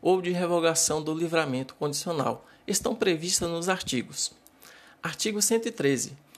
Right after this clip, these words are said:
No caso de evadir-se o condenado ou de revogar o livramento condicional, a prescrição é regulada pelo tempo que resta da pena. Artigo cento e quatorze do Código Penal.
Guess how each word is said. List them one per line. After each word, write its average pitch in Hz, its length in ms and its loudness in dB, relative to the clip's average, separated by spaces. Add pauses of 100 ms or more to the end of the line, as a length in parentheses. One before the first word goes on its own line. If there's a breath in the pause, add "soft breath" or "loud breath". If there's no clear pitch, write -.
(160 loud breath)
No 127 80 -4
caso 127 400 2
de 120 80 -2
evadir-se 120 640 0
o - 40 -6
condenado 131 760 0
ou 196 160 4
de 190 100 -2
revogar 180 540 2
o 196 80 -2
livramento 175 480 -2
condicional, 139 760 0 (300 loud breath)
a 151 100 0
prescrição 196 760 2
é 170 80 -2
regulada 139 520 2
pelo 180 300 0
tempo - 360 -2
que - 140 -12
resta 139 360 0
da 156 120 0
pena. - 300 -10 (1040)
Artigo 175 440 -4
cento 202 280 0
e - 40 -18
quatorze 160 520 0
do 156 100 -8
Código 135 360 0
Penal. 123 460 0